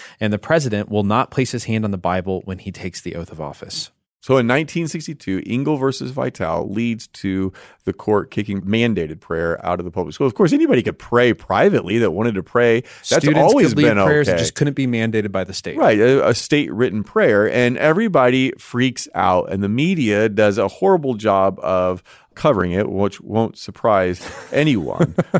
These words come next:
Speaker 2: But eventually, like Patrick says, it's overblown, the reaction, Billy Graham, everybody, it's all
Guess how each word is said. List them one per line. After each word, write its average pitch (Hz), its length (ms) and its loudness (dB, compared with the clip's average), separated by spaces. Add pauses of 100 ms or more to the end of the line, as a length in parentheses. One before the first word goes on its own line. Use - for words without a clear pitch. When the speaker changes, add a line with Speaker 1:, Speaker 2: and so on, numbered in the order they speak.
(120)
Speaker 2:
But 165 160 4
eventually, 143 840 2
like 151 200 2
Patrick 202 240 2
says, 107 220 0
it's 113 120 -2
overblown, 135 540 4
the 110 80 0
reaction, 117 540 2
Billy 107 180 2
Graham, 131 320 2
everybody, 117 440 2
it's 98 220 -2
all 110 460 2